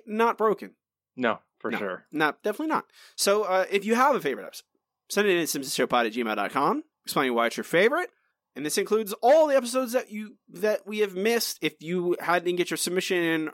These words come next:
Speaker 1: for whatever reason, or for whatever reason I missed it, send it in, and I'll read them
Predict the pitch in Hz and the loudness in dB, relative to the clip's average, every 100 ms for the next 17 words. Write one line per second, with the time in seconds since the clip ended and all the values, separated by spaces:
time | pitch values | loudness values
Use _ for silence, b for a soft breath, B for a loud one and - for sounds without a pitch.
0 | - 135 120 123 123 139 190 175 180 - | -4 0 2 2 0 0 -2 -2 -6 -6
1 | 117 113 101 76 73 113 107 107 110 117 | -2 -2 -2 -6 -6 -2 -2 0 -2 -2
2 | 117 107 180 196 220 - _ _ _ - | -4 -2 -2 0 -4 -6 _ _ _ -6
3 | 180 202 285 143 104 - 113 113 131 226 | -2 -2 0 -2 -6 -10 -2 0 2 0
4 | 139 156 | 0 -6